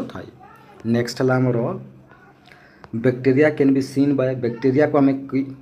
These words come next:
କେଉଁଥିରେ ଦେଖାଯାଏ, ଦେଖିପାରିବା? ଇଲେକ୍ଟ୍ରନ୍ ମାଇକ୍ରୋସ୍କୋପ୍, ହ୍ୟାଣ୍ଡ ଲେନ୍ସ, ନେକ୍ଡ ଆଏ ନା କମ୍ପାଉଣ୍ଡ ମାଇକ୍ରୋସ୍କୋପ୍? ତ ରାଇଟ୍ ଆନ୍ସର ହେଉଛି ଆମର, ତ ରାଇଟ୍ ଆନ୍ସର ହେଉଛି ଆମର କେଉଁଟା?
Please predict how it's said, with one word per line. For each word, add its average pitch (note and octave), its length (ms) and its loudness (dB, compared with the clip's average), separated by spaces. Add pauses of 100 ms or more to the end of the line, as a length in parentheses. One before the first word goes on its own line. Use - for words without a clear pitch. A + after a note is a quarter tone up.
(100)
କେଉଁଥିରେ C#3+ 400 -2 (120)
ଦେଖାଯାଏ, A#2 360 -2 (100)
ଦେଖିପାରିବା? G#2+ 640 -6 (160)
ଇଲେକ୍ଟ୍ରନ୍ B2 420 0
ମାଇକ୍ରୋସ୍କୋପ୍, B2+ 600 -2 (460)
ହ୍ୟାଣ୍ଡ A#2+ 180 -2 (100)
ଲେନ୍ସ, C3 260 0 (180)
ନେକ୍ଡ B2+ 220 -2 (140)
ଆଏ C3 180 -2
ନା B2 60 -2 (200)
କମ୍ପାଉଣ୍ଡ B2 400 -2 (140)
ମାଇକ୍ରୋସ୍କୋପ୍? A2+ 880 -6 (300)
ତ - 20 -18 (120)
ରାଇଟ୍ C3 240 0
ଆନ୍ସର C3+ 320 0
ହେଉଛି B2 240 0
ଆମର, A2+ 180 -2 (1400)
ତ - 20 -20 (120)
ରାଇଟ୍ A#2+ 220 0
ଆନ୍ସର B2+ 260 -2
ହେଉଛି B2 240 0
ଆମର A2+ 160 -2 (280)
କେଉଁଟା? C3+ 260 2